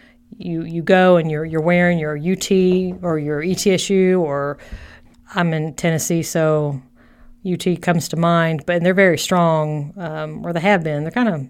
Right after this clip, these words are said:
struggling lately, but the college or the high school or, you know, wherever, it's, you're coming together, and it's a sense of belonging.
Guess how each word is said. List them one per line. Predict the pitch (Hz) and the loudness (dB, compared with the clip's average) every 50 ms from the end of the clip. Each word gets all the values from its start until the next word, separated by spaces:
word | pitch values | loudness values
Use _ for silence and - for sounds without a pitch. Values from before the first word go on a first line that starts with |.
| _ | _
struggling | - - - 247 226 185 175 170 170 175 | -14 -4 0 2 2 2 2 2 2 2
lately, | 175 185 165 151 147 151 | 2 0 0 -2 -2 -4
but | 143 151 147 147 151 - 170 - _ _ _ _ _ _ _ _ _ _ _ _ _ - | -2 -2 -2 -2 -2 -4 -8 -16 _ _ _ _ _ _ _ _ _ _ _ _ _ -6
the | 165 156 143 - | -4 -4 -4 -6
college | - - - 214 226 240 233 185 160 156 - - 78 - - - - - - - _ - | -8 -4 0 2 4 4 4 2 0 0 -2 -4 -6 -6 -8 -8 -8 -10 -12 -16 _ -10
or | - 180 170 160 165 | -6 -2 -2 0 0
the | 156 160 160 | 0 0 -2
high | - - - 190 196 196 | -2 0 0 2 2 2
school | - - - - - 165 151 147 147 151 151 - - - | 0 -2 -8 -6 -2 -2 -2 0 -2 -4 -4 -6 -8 -10
or, | - - 175 160 160 156 151 147 147 143 143 - - - - - - - _ _ _ _ | -10 -6 -4 -2 -2 0 0 -2 -2 -4 -6 -12 -20 -20 -20 -20 -20 -20 _ _ _ _
you | - 190 | -4 -2
know, | 185 185 | 0 2
wherever, | 190 208 214 214 220 196 190 180 - - - - | 4 4 4 4 4 4 2 0 -2 -4 -10 -8
it's, | - 208 202 - - - - - - _ _ - | -8 -6 -6 -6 -8 -12 -12 -14 -16 _ _ -6
you're | 202 185 180 175 | -2 -2 -2 0
coming | - - 226 233 240 220 | 0 2 4 4 4 4
together, | 220 - 180 185 185 185 175 180 180 175 180 175 170 - - - - - - - - - | 2 0 0 2 2 2 2 2 2 2 2 0 -2 -6 -12 -20 -20 -20 -20 -20 -12 -6
and | 226 175 165 165 165 165 160 160 160 160 160 147 - - _ _ _ _ _ _ _ - 214 208 202 - _ | -2 0 0 2 2 0 0 0 -2 -4 -4 -6 -10 -14 _ _ _ _ _ _ _ -20 -20 -20 -20 -14 _
it's | - 196 180 - | -8 -6 -6 -4
a | 185 | -4
sense | - - - 233 226 220 - | -2 2 2 2 4 2 2
of | 190 165 147 | 0 0 0
belonging. | 160 156 156 151 156 156 160 156 156 156 - - - - 165 | 0 -2 -2 0 0 0 0 0 0 -2 -6 -10 -10 -12 -14